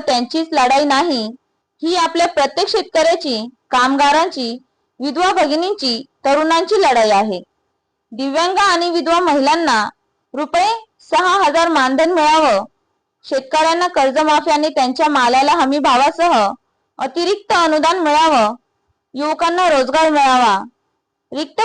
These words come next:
पदाची भरती त्वरित व्हावी, ग्रामीण भागातील घरकुल लाभार्थ्यांना देखील शहराप्रमाणे ग्रामीण भागातील घरकुलांकरिता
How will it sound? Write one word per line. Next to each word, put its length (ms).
पदाची 380
भरती 320
त्वरित 380
व्हावी, 480
ग्रामीण 500
भागातील 720
घरकुल 420
लाभार्थ्यांना 680
देखील 540
शहराप्रमाणे 1000
ग्रामीण 460
भागातील 460
घरकुलांकरिता 1120